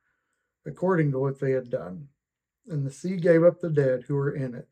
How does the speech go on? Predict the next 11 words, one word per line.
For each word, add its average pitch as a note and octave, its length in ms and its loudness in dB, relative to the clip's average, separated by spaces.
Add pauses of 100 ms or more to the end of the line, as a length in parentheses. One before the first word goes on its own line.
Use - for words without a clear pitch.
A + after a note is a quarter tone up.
(680)
Death D3+ 260 0
and G3 140 -2
Hades C3+ 400 -2
gave D3 320 0
up D#3 180 -2
the D#3+ 80 -6
dead B2+ 480 -4 (420)
who D3 120 -2
were C3+ 120 0
in C#3 220 -4
them, D3+ 400 -6